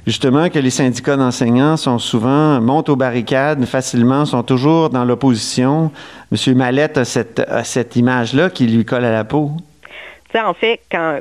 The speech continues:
Speaker 2: comme, euh, comme représentants syndicaux, on est des, des, on est des profs.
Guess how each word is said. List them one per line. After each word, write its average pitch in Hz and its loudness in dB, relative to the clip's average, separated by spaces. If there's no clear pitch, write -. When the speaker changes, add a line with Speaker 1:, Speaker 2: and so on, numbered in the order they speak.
Speaker 2:
comme, 185 -2
euh, 147 0
comme 165 -4
représentants 185 -2
syndicaux, 214 -2
on 214 0
est 165 0
des, 165 2
des, 156 -4
on 185 -4
est 175 0
des 165 -2
profs. - -4